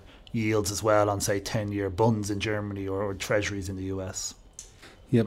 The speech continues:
Speaker 2: uh, bond markets, um, ha-, prices have moved up, um, as one might expect when you get, um,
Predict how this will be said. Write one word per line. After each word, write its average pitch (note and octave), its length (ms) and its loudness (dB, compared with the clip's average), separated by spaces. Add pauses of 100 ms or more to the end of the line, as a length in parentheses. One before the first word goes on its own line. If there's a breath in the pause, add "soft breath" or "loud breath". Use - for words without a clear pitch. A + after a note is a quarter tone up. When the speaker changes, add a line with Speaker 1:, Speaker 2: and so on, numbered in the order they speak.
Speaker 2:
uh, A#2+ 80 6
bond C#3 300 12
markets, - 640 6 (260)
um, G2 480 4 (100)
ha-, G2+ 380 0
prices C3+ 520 6
have G2 140 0
moved G2 600 4
up, A2+ 200 4 (280)
um, G2 500 -4
as G#2+ 160 2
one G#2 160 10
might G2 220 6
expect - 440 -4
when F#2+ 80 0
you G2 120 -2
get, - 440 -4
um, F#2+ 380 -6